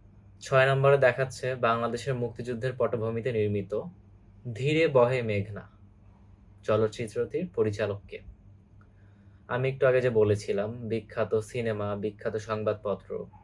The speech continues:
বিখ্যাত উপন্যাস, নাটক, তারপরে আমাদের বিখ্যাত নদ নদী, এই টাইপের টপিকগুলো খুবই ইম্পর্টেন্ট। তো এটা বিখ্যাত নদ নদী, বিখ্যাত সিনেমা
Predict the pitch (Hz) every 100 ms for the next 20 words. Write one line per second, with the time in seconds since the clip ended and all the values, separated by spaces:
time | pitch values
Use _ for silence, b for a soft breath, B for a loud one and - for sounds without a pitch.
0 | 104 104 104 - 113 107 110 117 131 127
1 | 123 - 110 101 92 90 - - - -
2 | - - - - - - - - - -
3 | - - - - 110 101 104 101 98 98
4 | 98 98 95 98 98 98 104 104 110 104
5 | 107 104 104 104 107 104 98 98 - -
6 | - - - 113 117 120 117 120 113 107
7 | 117 117 139 175 143 123 113 101 90 90
8 | 95 - - - - - - 139 139 123
9 | 127 120 120 110 - - - - 110 120
10 | 110 - - 123 123 113 101 98 104 98
11 | 101 98 101 - 110 - 107 101 101 -
12 | 120 110